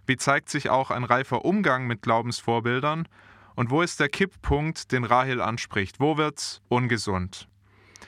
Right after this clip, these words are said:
Matthias, lass uns mal direkt damit anfangen, was die Bibel zum Thema Vorbilder sagt. Dürfen wir uns überhaupt Menschen zum Vorbild nehmen oder gehört der Platz allein Jesus? Und ich schieb gleich noch eine Frage hinterher. Wenn Vorbilder legitim sind,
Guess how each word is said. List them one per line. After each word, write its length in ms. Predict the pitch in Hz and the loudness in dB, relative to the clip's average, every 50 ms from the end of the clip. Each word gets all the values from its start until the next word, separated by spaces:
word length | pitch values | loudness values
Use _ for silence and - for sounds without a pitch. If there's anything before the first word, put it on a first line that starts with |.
| - - - - - - - - - _ _ _ - | -20 -20 -20 -20 -20 -20 -20 -20 -20 _ _ _ -2
Matthias, 400 | 143 143 - 185 185 185 175 175 | -2 0 2 2 0 0 2 0
lass 140 | 170 165 165 | -2 0 0
uns 120 | 156 - | -2 0
mal 140 | 160 156 160 | 0 0 0
direkt 320 | 160 143 147 156 - - | 2 0 -2 -2 0 0
damit 180 | 165 151 147 - | 0 0 0 -2
anfangen, 400 | - 139 160 - - 170 147 139 | -2 -2 -2 0 -2 -2 0 0
was 160 | 135 131 - | -2 -2 -2
die 100 | - 131 | -4 -6
Bibel 360 | 120 - 156 165 175 175 151 | -4 -2 -2 0 0 0 0
zum 180 | - - 143 131 | 0 -4 -4 -4
Thema 320 | - - 135 131 127 123 | -2 -2 0 0 0 0
Vorbilder 500 | - - 143 143 135 131 123 117 120 110 | 0 0 -2 0 0 0 0 0 -2 -2
sagt. 540 | 104 - 110 104 101 - - - - - - _ _ _ - | 0 0 0 0 0 -2 -6 -12 -12 -14 -14 _ _ _ 0
Dürfen 260 | 135 147 151 - 160 135 | 0 0 0 0 0 0
wir 120 | 139 135 | 0 0
uns 160 | 131 135 - | -2 -2 -4
überhaupt 640 | 135 120 123 117 127 139 165 180 _ - - - - - | 0 0 0 2 2 2 2 0 _ -12 -16 -16 -8 -2
Menschen 380 | 131 139 156 175 - - 170 | 0 0 0 0 0 -2 -2
zum 180 | - - 156 143 | -2 -2 -4 -2
Vorbild 420 | - 170 170 175 165 170 160 - | 0 2 0 2 2 0 0 0
nehmen 420 | 143 151 156 160 160 165 165 160 - - _ _ _ _ | -2 -2 -2 0 0 -2 -4 -4 -6 -10 _ _ _ _
oder 240 | - 127 127 127 120 | -2 0 0 0 2
gehört 460 | 120 123 117 135 131 127 - - - | 0 0 0 0 -2 -2 -2 -4 -2
der 100 | 127 123 | -2 -2
Platz 320 | - - 135 131 - - | 0 0 -2 -2 -2 -2
allein 360 | - 117 113 113 123 135 139 127 | -2 0 2 2 2 2 2 0
Jesus? 680 | 127 139 156 156 185 190 202 233 - - - - - - _ - - - - - - - - | 0 0 0 0 0 -2 -2 -2 -6 -10 -12 -14 -16 -20 _ -20 -20 -20 -20 -20 -20 -8 -4
Und 120 | 131 131 | -2 0
ich 80 | 135 - | 0 0
schieb 200 | - 160 151 - | 0 -2 -2 2
gleich 220 | 147 143 151 - | 2 2 2 2
noch 80 | 160 151 | 0 -2
eine 140 | 143 143 - | -2 -2 0
Frage 280 | - - 135 143 139 | 2 2 2 2 2
hinterher. 600 | 139 147 143 - 139 123 127 139 151 160 175 185 - - - - - _ - | 0 -2 0 0 0 0 2 2 2 2 2 0 -2 -12 -20 -20 -20 _ 0
Wenn 240 | - 139 156 185 202 | 0 2 2 2 0
Vorbilder 540 | 196 - 190 180 175 165 160 160 156 151 147 | 0 2 2 2 2 2 0 0 0 0 0
legitim 540 | 143 147 139 143 135 - - 151 147 147 139 | 0 0 -2 -2 -4 -2 -2 -2 0 0 0
sind, 300 | - 143 139 139 135 | 0 0 0 -2 -4